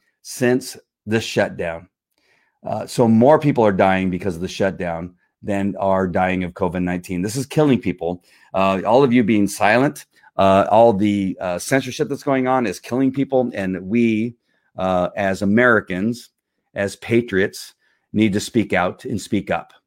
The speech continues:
The silence is going to kill people. And I didn't even talk about sponsors today. I didn't do anything. The importance of me getting the show on today was, um, was super important. So I hope,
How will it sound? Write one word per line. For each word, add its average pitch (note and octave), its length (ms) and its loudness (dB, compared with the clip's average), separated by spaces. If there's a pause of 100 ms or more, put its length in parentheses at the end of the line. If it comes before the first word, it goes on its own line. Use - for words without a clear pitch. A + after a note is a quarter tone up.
The G2+ 220 -6
silence G2+ 560 -2
is F#2+ 240 -4
going F#2+ 260 -4
to G2 120 -12
kill F2 220 -4
people. D#2+ 380 -12 (440)
And G2+ 360 0
I F#2+ 140 0
didn't G2+ 240 2
even F#2+ 200 0
talk G2 220 0
about F2+ 200 -2
sponsors A#2+ 400 0
today. A2+ 240 4
I F2+ 40 2
didn't F#2+ 140 0
do G#2 100 2
anything. G#2+ 200 2
The F#2+ 100 -2
importance A2+ 460 0
of F#2+ 80 -2
me G2 140 0
getting F#2+ 220 -4
the F2 80 -6
show G2 200 -2
on G2 180 -2
today F#2 320 -4
was, F2 420 -6
um, F2 320 -6 (880)
was G2+ 160 -2
super B2+ 220 4
important. F2+ 420 -2 (400)
So A2+ 140 2
I A2 60 6
hope, B2+ 300 2